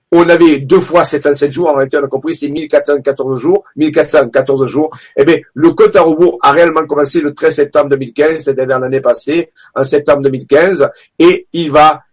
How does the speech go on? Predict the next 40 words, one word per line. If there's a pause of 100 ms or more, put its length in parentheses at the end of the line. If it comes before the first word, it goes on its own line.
(120)
décompter
ces
sept
cent
sept
jours
pour
atteindre
le
vingt
et
un
août (340)
deux
mille
dix-sept. (160)
Il
va
décompter
encore
sept
cent
sept
jours (200)
pour
obtenir (160)
le
vingt-huit, (120)
euh,
euh,
vingt-huit
juillet, (200)
le
vingt-huit
juillet,
c'est
ça, (300)
deux
mille
dix-neuf.